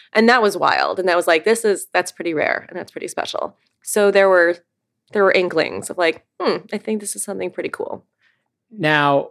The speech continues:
Speaker 2: when it makes, when did you get the rumblings that it was headed to Broadway?
Speaker 1: Oh gosh. Um, well,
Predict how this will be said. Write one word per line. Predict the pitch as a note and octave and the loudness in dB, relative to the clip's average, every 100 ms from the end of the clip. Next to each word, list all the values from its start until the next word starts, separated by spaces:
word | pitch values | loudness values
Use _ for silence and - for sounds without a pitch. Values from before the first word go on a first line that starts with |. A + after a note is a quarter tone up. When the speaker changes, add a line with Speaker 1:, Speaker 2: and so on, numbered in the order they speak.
| _ | _
Speaker 2:
when | D3 D3 | -2 0
it | D#3 D3+ | 0 0
makes, | E3 D#3+ - | 0 0 -4
when | F3 G3+ | 2 2
did | G3 F#3+ | 2 0
you | |
get | F#3 F3+ | 2 2
the | D#3+ | 2
rumblings | D#3+ D#3 D3+ D3 C#3 | 2 2 2 0 0
that | C#3 | -2
it | C3 | -2
was | C3 A#2+ | -2 -6
headed | - C#3 B2 | -4 -4 -4
to | A#2 | -6
Broadway? | G#2+ A#2+ A#2+ G#2+ G2 - _ _ _ _ - | -6 -4 -4 -6 -16 -20 _ _ _ _ -4
Speaker 1:
Oh | G3+ G3 | 0 2
gosh. | F#3 F3 D#3 - | 4 2 2 -2
Um, | G3 F3+ E3+ E3 D#3+ - _ _ _ - - _ _ | -2 0 0 -2 -6 -12 _ _ _ -20 -20 _ _
well, | G3 F#3+ G3 F#3+ F#3 F#3 F3+ | -2 2 4 4 4 2 0